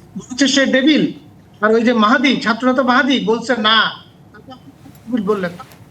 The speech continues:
কি? বিশেষে আওয়ামী লীগকেও গ্রেফতার করার ক্ষেত্রে তারা ব্যর্থ। তাহলে বুঝুন এটা, যে কিভাবে তারা এই, যারা দলের বাইরের যে সন্ত্রাসীরা আছে,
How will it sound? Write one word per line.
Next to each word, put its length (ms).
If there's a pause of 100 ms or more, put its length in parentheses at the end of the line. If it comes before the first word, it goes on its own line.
কি? 160 (920)
বিশেষে 480 (180)
আওয়ামী 340
লীগকেও 320 (100)
গ্রেফতার 400
করার 240
ক্ষেত্রে 240
তারা 180
ব্যর্থ। 360 (800)
তাহলে 180
বুঝুন 360
এটা, 300 (560)
যে 120
কিভাবে 800
তারা 500 (360)
এই, 160 (760)
যারা 400 (1300)
দলের 340 (100)
বাইরের 420
যে 120
সন্ত্রাসীরা 600
আছে, 280